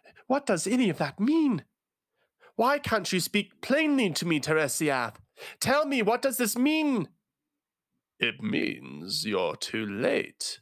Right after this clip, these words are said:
Senator," an all too familiar voice called from behind Teresiath.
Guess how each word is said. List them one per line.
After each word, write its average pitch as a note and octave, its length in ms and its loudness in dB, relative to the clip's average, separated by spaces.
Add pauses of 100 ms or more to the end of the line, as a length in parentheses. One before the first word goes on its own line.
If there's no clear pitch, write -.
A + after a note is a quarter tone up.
(140)
Senator," - 1300 -4 (680)
an C3 200 2
all A#2+ 240 2
too A#2+ 240 -2
familiar A2 600 0
voice G#2+ 380 -2
called A#2+ 560 -2
from A#2+ 220 0
behind A2 640 -4
Teresiath. G2 720 -2